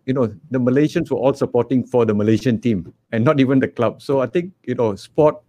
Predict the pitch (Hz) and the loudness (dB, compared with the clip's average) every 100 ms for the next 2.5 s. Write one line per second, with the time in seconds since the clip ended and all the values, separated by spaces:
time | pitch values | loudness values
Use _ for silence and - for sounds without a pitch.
0 | _ _ - 123 123 123 110 113 123 - | _ _ -6 -4 -2 0 0 0 -2 0
1 | 120 - 101 117 117 110 92 113 127 127 | -2 -2 -6 -6 -6 -4 -4 -2 -2 -2
2 | 98 - 110 104 - | -4 -6 -4 -4 -8